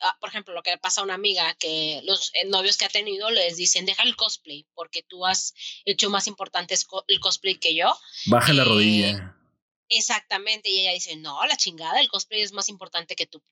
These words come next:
Speaker 1: para mí".
Speaker 2: Ajá.
Speaker 1: Eh, eh,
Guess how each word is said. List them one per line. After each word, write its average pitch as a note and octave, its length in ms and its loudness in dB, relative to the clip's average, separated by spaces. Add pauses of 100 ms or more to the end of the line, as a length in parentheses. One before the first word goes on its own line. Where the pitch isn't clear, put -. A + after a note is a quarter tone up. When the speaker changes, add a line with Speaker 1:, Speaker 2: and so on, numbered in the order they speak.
Speaker 1:
para C#3 220 0
mí". F#3 280 0 (200)
Speaker 2:
Ajá. G2 280 0 (100)
Speaker 1:
Eh, G3+ 420 2 (1040)
eh, G#3 160 0